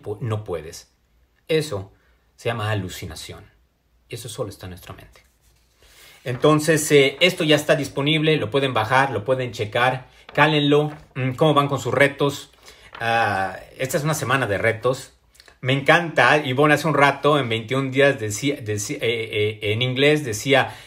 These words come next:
eh, no voy a poner, eh, retos, pero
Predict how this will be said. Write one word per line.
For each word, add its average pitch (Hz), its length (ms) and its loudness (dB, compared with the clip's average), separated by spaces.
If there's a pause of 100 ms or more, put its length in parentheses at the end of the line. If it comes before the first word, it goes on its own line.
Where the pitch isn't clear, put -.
(100)
eh, 120 280 0
no 143 100 2
voy 170 80 4
a 160 80 2
poner, 139 340 0
eh, 113 80 2
retos, 151 480 2
pero 113 640 -2